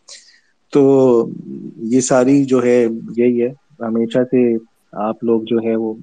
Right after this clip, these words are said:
कुछ events होते हैं, मैं deny नहीं करूँगा, ऐसे events आते हैं news के, जो आपके stop loss भी हिट कराते हैं, आपके एक अच्छे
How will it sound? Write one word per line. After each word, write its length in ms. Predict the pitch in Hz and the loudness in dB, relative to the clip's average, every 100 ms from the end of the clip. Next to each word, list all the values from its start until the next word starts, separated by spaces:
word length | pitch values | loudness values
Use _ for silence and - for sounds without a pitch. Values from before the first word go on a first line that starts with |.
| - 110 | -10 -4
कुछ 220 | 156 151 | -2 2
events 320 | 143 160 160 139 | 4 4 2 -2
होते 200 | 127 160 | 0 -2
हैं, 120 | 165 | -2
मैं 180 | 123 110 | -4 -2
deny 320 | 113 120 135 | 0 0 2
नहीं 140 | 143 | 2
करूँगा, 420 | 131 120 123 131 | 2 0 -2 0
ऐसे 300 | 120 113 127 | 0 0 0
events 280 | 117 120 120 | 0 -2 -2
आते 220 | 110 - | -6 -4
हैं 60 | 123 | -6
news 340 | 117 113 - | -4 -8 -10
के, 40 | 117 _ - - _ - | -16 _ -20 -20 _ -12
जो 180 | 107 123 | -2 2
आपके 260 | 123 120 127 | 2 0 -2
stop 280 | 127 117 123 | 0 0 0
loss 180 | 127 | 0
भी 80 | 127 | 0
हिट 140 | 127 - | -2 0
कराते 360 | 120 120 123 | 0 0 -2
हैं, 180 | 123 127 | -2 -2
आपके 720 | 120 - _ _ _ - - | -4 -8 _ _ _ -20 -6
एक 200 | 131 123 | -6 -2
अच्छे 420 | 117 113 143 135 | -2 0 0 0